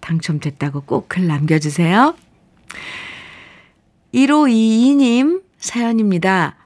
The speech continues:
"경북 영천에서 사과 농사합니다. 올해 사과가 많이 없어 비싸지만 비싼 만큼 사람들이 찾지를 않네요.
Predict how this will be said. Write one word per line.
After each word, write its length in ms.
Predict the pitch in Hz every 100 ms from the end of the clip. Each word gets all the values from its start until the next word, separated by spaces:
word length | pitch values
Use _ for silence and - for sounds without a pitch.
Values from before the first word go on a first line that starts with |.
| _ _ _
"경북 540 | - 240 247 302 240 -
영천에서 880 | 185 202 - 370 311 233 180 175
사과 440 | 165 - 320 339 302
농사합니다. 920 | 190 202 226 208 214 202 175 170 143 - -
올해 220 | 165 190
사과가 640 | 196 262 254 220 208 208 202
많이 380 | 170 175 202
없어 680 | 220 151 - - 165 165 160 _ _ _ _ _ _ _ _ _ _ -
비싸지만 920 | 196 - 269 269 202 185 214 208 143 - - -
비싼 340 | 202 - 269
만큼 500 | 254 196 - 233 330
사람들이 520 | - 339 294 208 202
찾지를 500 | 196 - - 269 233
않네요. 720 | 208 156 185 208 185 190 247